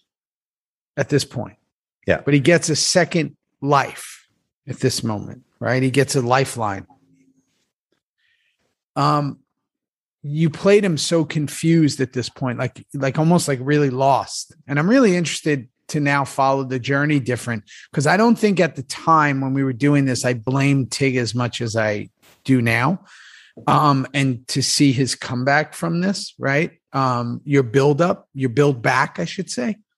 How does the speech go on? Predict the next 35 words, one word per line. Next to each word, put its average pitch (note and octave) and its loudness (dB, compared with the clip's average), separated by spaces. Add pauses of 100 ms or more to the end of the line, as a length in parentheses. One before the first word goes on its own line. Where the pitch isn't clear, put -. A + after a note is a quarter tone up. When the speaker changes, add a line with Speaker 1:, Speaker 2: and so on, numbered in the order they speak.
(1040)
Speaker 1:
This G#3 4
must A#3+ 4
have F#3 0
been F#3+ 6
a F3 4
really E3+ 4
confusing D#3 0
time C#3+ -2
with B2+ -4
the A#2+ -8
character F#3+ 0
'cause A#2 -14
you E3 -2
didn't F3 2
know A3 4
a - 4
lot, A2 -6 (580)
right? G3 -2 (1800)
Speaker 2:
I C#3+ 4
just D3 -2
know D3 6
that B2 2
this C3+ 0
scene B2+ 0
is G2+ -2 (100)
the A2 0
most A#2+ 2
Shakespearean C3+ -2 (580)
this A2 0
show's A#2 0
been A2 -2
for G#2 -6
quite A2 -2
some G#2+ -4
time. G2 -6